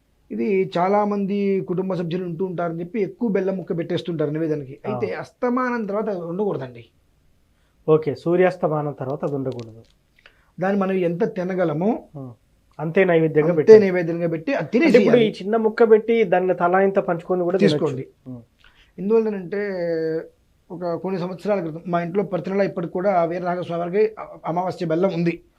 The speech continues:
Speaker 2: ఓకే.
Speaker 1: ఆ, కొన్ని తరాల నుంచి ఉంది. ప్రతి అమావాస్యకి, చొల్లంగని కాదండి,
Speaker 2: ఉం.
Speaker 1: ప్రతి అమావాస్యకి ఉంది. మా ఇంట్లోనే కాదు,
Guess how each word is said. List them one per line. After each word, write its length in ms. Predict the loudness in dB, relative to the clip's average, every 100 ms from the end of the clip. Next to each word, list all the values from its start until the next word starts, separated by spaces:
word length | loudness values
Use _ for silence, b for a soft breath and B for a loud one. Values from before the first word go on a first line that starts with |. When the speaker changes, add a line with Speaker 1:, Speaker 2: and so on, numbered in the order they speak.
| -2
Speaker 2:
ఓకే. 340 | -2 -2 -6 -8 -8
Speaker 1:
ఆ, 100 | -6
కొన్ని 260 | -2 -2
తరాల 320 | 2 6 6 6
నుంచి 220 | 2 0
ఉంది. 220 | 0 -4
ప్రతి 400 | -4 -4 -2 -2
అమావాస్యకి, 580 | 2 4 4 2 -2 -2 2
చొల్లంగని 320 | 4 2 2
కాదండి, 380 | 0 -2 -8 -12 -8
Speaker 2:
ఉం. 260 | -6 -6 -6
Speaker 1:
ప్రతి 260 | -4 -4 -4
అమావాస్యకి 760 | 0 2 4 4 2 -4 0 0
ఉంది. 360 | 0 -2 -6 _ -10
మా 160 | -6 -4
ఇంట్లోనే 420 | -4 2 2 2
కాదు, 240 | 0 -2